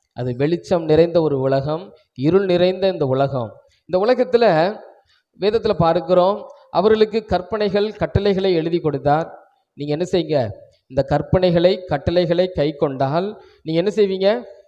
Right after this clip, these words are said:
என்னுடைய பிள்ளைகளாய் இருப்பீர்கள்" என்று சொல்லி கற்பனைகளையும் கட்டளைகளையும் எழுதி கொடுத்தார். ஆனால் வேதத்துல வாசிக்கிறோம், இந்த இரண்டு ராஜாக்கள் கடைசி அதிகாரத்துல பார்ப்போம் என்றால், அவர்கள் மிகவும் மோசமாய் நடந்தார்கள்.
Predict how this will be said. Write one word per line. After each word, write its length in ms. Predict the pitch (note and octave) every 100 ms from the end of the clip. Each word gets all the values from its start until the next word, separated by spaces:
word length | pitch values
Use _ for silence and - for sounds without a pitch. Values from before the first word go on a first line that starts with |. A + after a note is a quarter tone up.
| _ _
என்னுடைய 480 | D3 G#3+ C#4 C#4 B3+
பிள்ளைகளாய் 560 | G3 A3 A3 A3 G#3+
இருப்பீர்கள்" 640 | G3+ G3 F#3+ F#3 F#3+ E3+ -
என்று 220 | C#3+ C#3+
சொல்லி 460 | C#3+ B2+ D#3+ A#3 - - _ D#3+
கற்பனைகளையும் 640 | D#3+ G#3+ G3+ G3 G3 G#3
கட்டளைகளையும் 580 | E3 C#3+ F3 F3 F3 F3
எழுதி 220 | C#3+ D#3
கொடுத்தார். 560 | C#3 B2+ B2 B2+ E3 - - _ -
ஆனால் 600 | E3+ A3 D3 F#3 A3+ - -
வேதத்துல 360 | D3 G3 G3 D#3+
வாசிக்கிறோம், 800 | C#3 F3 F#3 D#3 C#3+ D3+ F#3+ G3 - -
இந்த 440 | C3+ B2+ A#2 A2+ A2 A2+ A2+
இரண்டு 300 | D#3+ G3+ G3+
ராஜாக்கள் 680 | F3 E3+ E3+ F3 D3+ C3
கடைசி 500 | - D3+ G3 G#3 -
அதிகாரத்துல 760 | F3+ D3 E3 D#3+ D#3 D#3 D3+ C3+
பார்ப்போம் 420 | B2+ C3+ C3+ C#3+
என்றால், 640 | C#3 B2 D3 C3+ C#3 F3 - _ _ _
அவர்கள் 360 | - F#3+ G#3+ G#3
மிகவும் 460 | G#3+ B3 D4 C#4
மோசமாய் 460 | G3+ G#3 A3 G3 G3
நடந்தார்கள். 800 | E3 D3+ D3 C3+ B2 C3 A2+